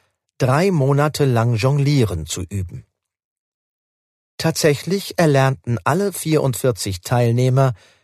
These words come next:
wie man die Bälle durch die Luft wirbelt.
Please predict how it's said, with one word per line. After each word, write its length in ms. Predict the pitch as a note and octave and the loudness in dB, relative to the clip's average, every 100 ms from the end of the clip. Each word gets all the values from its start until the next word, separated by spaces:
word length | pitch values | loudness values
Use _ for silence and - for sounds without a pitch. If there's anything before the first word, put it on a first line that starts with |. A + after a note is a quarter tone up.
| _ - | _ -6
wie 260 | D#3+ G#3+ G3+ | -2 0 0
man 260 | E3 E3+ | 0 0
die 140 | C3 G#2 | -2 -4
Bälle 480 | G2 F#2+ G#2 A#2 | -2 0 2 2
durch 300 | A#2+ A#2+ A#2 | 2 -2 -2
die 140 | - D#3 | -2 0
Luft 420 | D#3 B2 - A#2 | 0 0 -4 -4
wirbelt. 520 | G2 F2 C2+ - - | -2 -2 -8 -12 -20